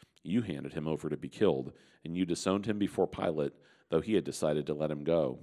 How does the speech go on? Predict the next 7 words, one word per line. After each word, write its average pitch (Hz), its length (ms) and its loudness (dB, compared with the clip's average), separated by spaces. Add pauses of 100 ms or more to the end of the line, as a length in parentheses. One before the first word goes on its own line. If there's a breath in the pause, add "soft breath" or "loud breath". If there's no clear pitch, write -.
(600 soft breath)
You 101 180 -2
disowned 101 540 0
the - 80 -4
holy 104 400 4
and 80 180 -4
righteous 92 420 2
one 71 300 -6